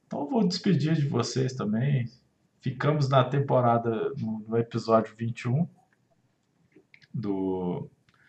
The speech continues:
Não conseguimos terminar a segunda temporada em dois mil e vinte e um. Dois mil e vinte e um ficou no episódio vinte e um da temporada dois, mas a temporada um, que foi o filme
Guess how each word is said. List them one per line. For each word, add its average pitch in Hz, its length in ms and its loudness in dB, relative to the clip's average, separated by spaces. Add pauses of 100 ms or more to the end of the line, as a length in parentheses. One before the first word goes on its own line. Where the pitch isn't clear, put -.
(420)
Não 143 160 6
conseguimos 131 500 0
terminar 113 680 2
a - 40 -8
segunda 113 360 -4
temporada 101 540 -2
em 98 60 -4
dois 95 280 -4
mil 104 120 -2
e - 20 -4
vinte 98 240 -14
e - 80 -8
um. 131 160 -4 (360)
Dois 117 240 2
mil 151 120 2
e 147 40 2
vinte 156 220 2
e 170 60 6
um 180 100 4
ficou 170 340 4
no 170 200 8
episódio 143 580 6
vinte 143 280 0
e 143 60 -2
um 139 100 0
da 135 140 2
temporada 127 560 0
dois, 92 340 -6
mas 117 420 6 (720)
a - 100 -2
temporada 113 680 6
um, 107 320 2
que - 180 -12
foi 101 560 -2 (1000)
o 120 200 2
filme 127 800 0